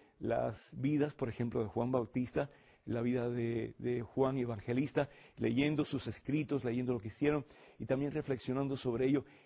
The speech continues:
Pero también santos más modernos, hay muchos santos hoy día. Hablamos muchas veces de las cosas malas que suceden en la iglesia, de los pecados de la iglesia,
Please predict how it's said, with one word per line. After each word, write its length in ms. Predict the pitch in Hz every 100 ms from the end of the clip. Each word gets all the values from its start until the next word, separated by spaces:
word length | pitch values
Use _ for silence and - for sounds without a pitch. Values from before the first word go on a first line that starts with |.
| -
Pero 160 | 143
también 380 | 147 170 202 220
santos 400 | 214 196 196 190
más 200 | 220 185
modernos, 540 | 185 175 180 170 120 120
hay 100 | 139
muchos 340 | 151 175 175
santos 360 | 175 156 143 -
hoy 140 | 139
día. 360 | 131 147 143 113 - - -
Hablamos 500 | - 104 139 156 156
muchas 300 | 139 143 143
veces 400 | 127 147 143 135 - - _
de 520 | 123 123 120 117 117 117
las 140 | 120
cosas 320 | - 143 143
malas 280 | 139 143 147
que 120 | 139
suceden 300 | 113 - 135
en 60 | 139
la 60 | 127
iglesia, 460 | 135 151 143 123 - - - -
de 340 | 120 123 120
los 180 | 117 113
pecados 460 | - 127 143 147 131
de 120 | 131
la 60 | 120
iglesia, 520 | 120 147 - 127